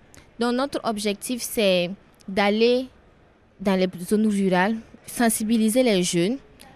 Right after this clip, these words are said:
Et vu que moi, j'ai déjà une association qui forme un peu les personnes dans la fabrication de charbon bio ou de technologies de cuisson propre, on peut essayer de former ces jeunes-là dans les zones rurales parce qu'en réalité,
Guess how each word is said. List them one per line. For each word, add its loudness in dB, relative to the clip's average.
Et 2
vu -2
que -2
moi, 0
j'ai -4
déjà -4
une -4
association -6
qui -6
forme 2
un -4
peu -4
les 0
personnes -4
dans 0
la 2
fabrication -4
de -4
charbon -2
bio -2
ou -4
de -2
technologies -4
de -4
cuisson -8
propre, -6
on -2
peut 2
essayer 2
de 0
former 0
ces -2
jeunes-là 0
dans -2
les 2
zones 0
rurales -4
parce -8
qu'en -4
réalité, -2